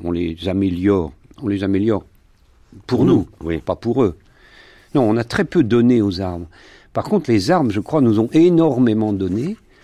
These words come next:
Speaker 1: Et je pense, je pèse mes mots, c'est ça le fond de mon, mon, mon hypothèse. Elle demande bien sûr à être discutée.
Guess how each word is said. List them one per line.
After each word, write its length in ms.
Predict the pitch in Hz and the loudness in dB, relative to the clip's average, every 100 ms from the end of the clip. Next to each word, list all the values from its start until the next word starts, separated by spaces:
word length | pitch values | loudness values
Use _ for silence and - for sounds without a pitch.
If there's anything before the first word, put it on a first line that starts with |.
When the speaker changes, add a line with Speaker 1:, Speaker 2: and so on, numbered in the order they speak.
| _ _ - | _ _ -6
Speaker 1:
Et 80 | 117 | -2
je 100 | 139 | 0
pense, 320 | - 151 101 | 2 0 0
je 80 | 104 | -4
pèse 280 | - 151 113 | 0 2 2
mes 120 | 95 | 2
mots, 220 | 139 113 | 2 2
c'est 160 | - 90 | 0 -2
ça 160 | 104 | -2
le 60 | 95 | -2
fond 260 | - 120 | -2 -2
de 60 | 110 | 0
mon, 340 | 95 90 87 107 | -2 -4 -8 -10
mon, 380 | 92 87 87 98 113 120 117 | -10 -10 -12 -14 -18 -18 -16
mon 140 | 98 | -10
hypothèse. 720 | 95 - 123 - 190 101 90 92 98 | -10 -8 -10 -6 -4 -4 -6 -14 -14
Elle 260 | 87 87 80 | -12 -10 -8
demande 280 | 87 87 82 | -6 -4 -6
bien 100 | 82 | -6
sûr 160 | 107 | -6
à 80 | 85 | -6
être 60 | 85 | -6
discutée. 440 | 82 95 - | -10 -12 -10